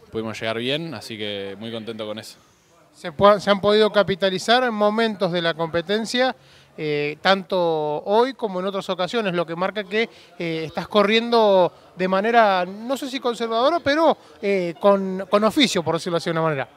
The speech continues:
Speaker 1: Sí, sí, sí, sí. Estuve entrenando mucho en, en el simulador, en car-, en carreras virtuales. Eh, no paro en la semana, estoy siempre con eso, así que siempre practicando maniobras, tratando de no chocar, de no tener ningún incidente.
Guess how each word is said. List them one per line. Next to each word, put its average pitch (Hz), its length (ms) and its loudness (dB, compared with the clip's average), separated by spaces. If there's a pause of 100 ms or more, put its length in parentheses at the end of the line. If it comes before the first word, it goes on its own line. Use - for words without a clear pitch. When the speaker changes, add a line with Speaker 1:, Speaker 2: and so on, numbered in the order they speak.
Speaker 1:
Sí, 160 260 2
sí, 147 160 0
sí, 135 180 -4
sí. 123 220 -6
Estuve 117 760 -2
entrenando 151 520 0
mucho 156 420 -2
en, 131 120 -8
en 135 300 -10
el 135 120 -12
simulador, 135 640 2
en 120 240 -6
car-, 110 240 -8
en 123 100 -14
carreras 135 520 0
virtuales. 139 680 -6 (380)
Eh, 107 480 -8
no 113 140 -8
paro 127 300 -2
en 110 60 -6
la 110 100 -6
semana, 120 320 -4
estoy 117 160 -10
siempre 127 280 -8
con 120 140 -4
eso, 139 200 -6
así 117 140 -10
que 113 140 -8 (480)
siempre 131 380 -2
practicando 127 460 0
maniobras, 139 520 0
tratando 127 360 -6
de 120 100 -6
no 123 100 -6
chocar, 135 420 0
de 113 140 -6
no 110 300 -8
tener 123 240 -10
ningún 135 200 -8
incidente. 147 560 -2